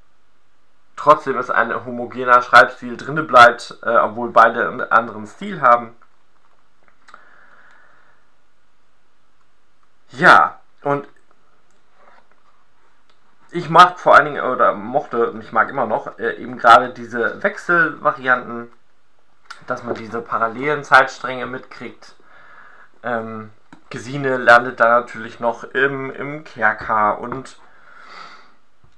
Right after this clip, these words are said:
ja, d-, d-, ich möchte gar nicht mehr verraten, ich will nicht zu viel spoilern. Ähm, ja, wie gesagt, ähm, im Gegensatz zu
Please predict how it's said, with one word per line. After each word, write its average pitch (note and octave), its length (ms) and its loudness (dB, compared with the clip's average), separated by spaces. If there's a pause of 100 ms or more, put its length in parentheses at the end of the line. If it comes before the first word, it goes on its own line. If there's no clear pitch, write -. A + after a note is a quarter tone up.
(960)
ja, D3+ 520 4
d-, C#3+ 340 -16 (760)
d-, D#3+ 460 -12
ich E3+ 120 -10
möchte F#3 240 0
gar D3+ 140 10
nicht D#3 100 -2
mehr D3+ 100 6
verraten, B2 380 8
ich C3+ 160 -14
will D3+ 140 2
nicht - 180 -8
zu - 80 -14
viel C#3 160 -10
spoilern. A2 560 4 (100)
Ähm, A#2 400 -4 (2250)
ja, B2 340 6 (1700)
wie C#3+ 140 -8
gesagt, B2+ 340 4
ähm, C#3 260 4
im C3+ 140 -4
Gegensatz D#3 560 2
zu C3+ 480 -10